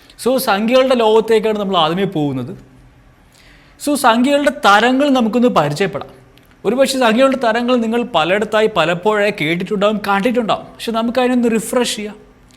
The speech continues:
ഒന്ന് ബ്രഷ് അപ്പ് ചെയ്യാം. ആരെങ്കിലും ആദ്യമായിട്ട് കേൾക്കുന്നുണ്ടെങ്കിൽ നോട്ട് ചെയ്ത് വെക്കാം. So, നമ്മൾ ആദ്യത്തെ തരത്തിലേക്ക് പോകുന്നതിന് മുമ്പ്, ആദ്യത്തെ ടൈപ്പിലേക്ക് പോകുന്നതിന് മുമ്പ് നമ്മൾ കുട്ടിക്കാലത്ത് ഒരു പക്ഷേ കളിച്ചിട്ടുള്ള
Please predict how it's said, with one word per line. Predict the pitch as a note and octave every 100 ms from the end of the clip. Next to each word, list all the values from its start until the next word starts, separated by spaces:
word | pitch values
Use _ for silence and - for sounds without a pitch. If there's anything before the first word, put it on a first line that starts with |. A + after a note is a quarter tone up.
| - -
ഒന്ന് | A#3+ C4+ F#3
ബ്രഷ് | A#3 - -
അപ്പ് | C4 C4
ചെയ്യാം. | F#3 C3 - - _ _ _ _ _ _ - B2
ആരെങ്കിലും | D3+ F3+ G3+ A#3 - C#3+
ആദ്യമായിട്ട് | D#3 G3 A3 B3+
കേൾക്കുന്നുണ്ടെങ്കിൽ | A#3 G#3+ A#3 A3+ G#3 G#3 G#3 D#3+
നോട്ട് | D3+
ചെയ്ത് | E3+ F3+ F3
വെക്കാം. | E3+ - - _ _ _ _ _ _ - - _ _ - _ _ -
So, | C4+
നമ്മൾ | C#4 B3
ആദ്യത്തെ | A#3 B3+ C#4+ B3
തരത്തിലേക്ക് | A3 A#3 A3+ A#3 G3
പോകുന്നതിന് | F#3 F#3+ G#3+ F3
മുമ്പ്, | C3+ B2+ C#3+ - E3
ആദ്യത്തെ | G#3+ A#3 B3
ടൈപ്പിലേക്ക് | G#3 G3+ A3 A3+ G#3
പോകുന്നതിന് | G#3+ A#3 A#3 E3+ C3
മുമ്പ് | C#3+ G#3+ - _ _ _ _ _ -
നമ്മൾ | A#3+ C#4
കുട്ടിക്കാലത്ത് | B3+ C4 B3+ C4 B3 - A3+
ഒരു | A3
പക്ഷേ | A3 - A#3 - - - -
കളിച്ചിട്ടുള്ള | D#3 E3+ G#3+ G3+ F#3+